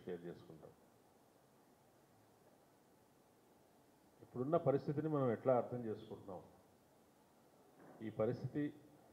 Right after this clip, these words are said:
యొక్క తీవ్రతను మనం సరిగ్గా అంచనా వేస్తున్నామా? ఒక ముక్కలో చెప్పాలంటే, now or never. ఇప్పుడు కాకపోతే ఇక ఉండదు,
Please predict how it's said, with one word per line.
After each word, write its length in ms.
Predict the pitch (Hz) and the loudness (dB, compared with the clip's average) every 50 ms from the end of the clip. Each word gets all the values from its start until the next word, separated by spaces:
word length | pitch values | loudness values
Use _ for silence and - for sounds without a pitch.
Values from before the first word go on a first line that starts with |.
| - - - - - - - - | -20 -20 -20 -20 -20 -20 -20 -20
యొక్క 240 | - - 117 - - | -8 -6 -6 -6 -2
తీవ్రతను 520 | 123 131 147 147 156 156 147 151 156 160 156 | 0 0 2 4 4 4 4 2 0 0 0
మనం 180 | 147 127 113 - | -2 -4 -4 -4
సరిగ్గా 300 | 120 110 113 107 127 120 | -2 -2 -2 2 2 2
అంచనా 280 | 110 107 - 120 113 107 | 2 2 -2 -2 -2 0
వేస్తున్నామా? 560 | 101 92 90 - - - 90 78 78 78 85 - - - - - _ - - - - - - - - - - - - - - _ _ _ _ _ _ - - - _ - - _ _ _ - - _ _ _ _ _ - - - | 0 -2 -2 -4 -8 -12 -10 -10 -10 -10 -12 -14 -18 -20 -20 -20 _ -20 -20 -20 -20 -20 -20 -20 -20 -20 -20 -20 -20 -20 -20 _ _ _ _ _ _ -20 -20 -20 _ -20 -20 _ _ _ -20 -20 _ _ _ _ _ -20 -18 -14
ఒక 140 | - - | -12 -6
ముక్కలో 280 | 123 123 - - 156 156 | -6 -4 2 6 6 6
చెప్పాలంటే, 720 | 147 131 117 - 139 131 127 120 107 127 156 175 - - - - - - - - - - - - - - - - - - - - - - - - - - 98 | 6 6 4 6 6 6 6 4 2 2 2 2 2 -2 -12 -20 -20 -20 -20 -20 -20 -20 -20 -20 -20 -20 -20 -20 -20 -20 -20 -20 -20 -20 -20 -20 -20 -10 -2
now 120 | 107 120 139 | 2 2 4
or 340 | 143 131 131 135 131 110 | 4 4 4 2 2 -2
never. 200 | 101 101 101 98 95 - - - - - - - - - - - - - - - - - - - - - - - - - | -6 -4 -4 -4 -6 -8 -16 -20 -20 -20 -20 -20 -20 -20 -20 -20 -20 -20 -20 -20 -20 -20 -20 -20 -20 -20 -20 -20 -20 -20
ఇప్పుడు 260 | - - - 131 127 | -20 -8 -4 -2 -2
కాకపోతే 760 | - 123 117 117 127 135 - - 131 127 - 139 160 156 - - - - - - - - - - - | 2 2 2 2 2 0 0 0 -2 2 4 4 4 4 2 -6 -16 -20 -20 -20 -20 -20 -20 -20 -18
ఇక 100 | 113 107 | -8 -6
ఉండదు, 340 | 117 101 107 120 131 127 - | -6 -4 -4 -6 -8 -8 -8